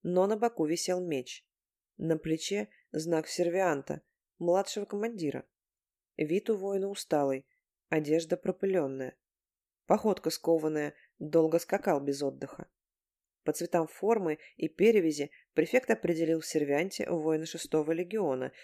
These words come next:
что стоял в провинциях Дельра и Кумкуаро. Сервиант подошел ближе, поклонился префекту, потом отдельно молодым, уважил торжество.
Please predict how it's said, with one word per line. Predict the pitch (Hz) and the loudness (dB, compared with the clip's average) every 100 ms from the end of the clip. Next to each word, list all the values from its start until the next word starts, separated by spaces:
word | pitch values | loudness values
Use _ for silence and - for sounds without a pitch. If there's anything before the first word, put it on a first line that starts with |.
| - | -20
что | - - 254 | -10 -2 -2
стоял | - 226 175 | 0 2 2
в | 180 | 0
провинциях | - 175 170 170 - 156 147 | 0 0 0 -4 -2 -2 2
Дельра | 156 196 226 | 4 4 0
и | 214 | -2
Кумкуаро. | 180 165 160 - 170 170 135 - _ _ _ _ _ _ _ | -2 -4 -4 0 2 2 -2 -8 _ _ _ _ _ _ _
Сервиант | - - 156 151 190 | -4 0 4 2 2
подошел | - 170 - 156 | 0 0 0 -2
ближе, | 147 147 208 214 - - - | 0 0 0 -2 -10 -8 -4
поклонился | 160 165 175 165 - | 0 0 0 -2 -4
префекту, | - 147 - 175 220 - 214 _ _ - | 0 -2 0 -2 -2 -4 -8 _ _ -2
потом | 143 190 226 | 0 2 0
отдельно | 220 156 160 175 | 2 2 2 0
молодым, | 190 220 - 131 - _ _ - | -2 -4 -4 -4 -6 _ _ -6
уважил | 147 147 139 139 | -2 0 0 -2
торжество. | - 151 175 - 151 135 165 | -2 -4 -4 -8 -8 -10 -12